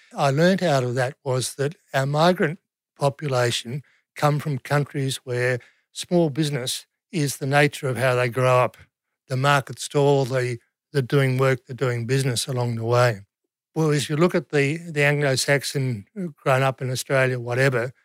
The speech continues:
it may not be the same type of thing. And when you look at what's happened in the last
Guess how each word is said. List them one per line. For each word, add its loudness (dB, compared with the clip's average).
it -8
may 2
not -2
be -2
the -4
same -2
type -4
of -20
thing. -2
And 2
when 2
you 0
look 0
at -10
what's 2
happened 0
in -6
the -6
last -2